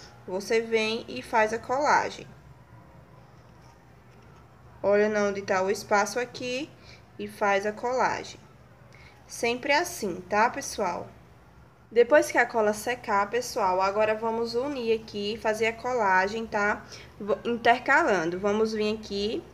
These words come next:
e vamos colar aqui em cima dessa branca, tá vendo? Vou passar um pouquinho de cola aqui.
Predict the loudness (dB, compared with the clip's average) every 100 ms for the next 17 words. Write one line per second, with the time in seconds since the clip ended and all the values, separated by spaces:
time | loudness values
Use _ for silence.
0 | -20 -8 -4 0 2 2 0 2 4 6
1 | 4 2 0 0 -4 -4 -4 -4 0 -2
2 | 0 0 2 2 2 -2 -8 -4 -4 -2
3 | -2 -2 -4 -4 -14 -20 -20 -20 -4 4
4 | 4 4 0 0 -2 -2 -4 -4 -8 -8
5 | -2 2 4 2 0 -6 -6 -4 -2 -4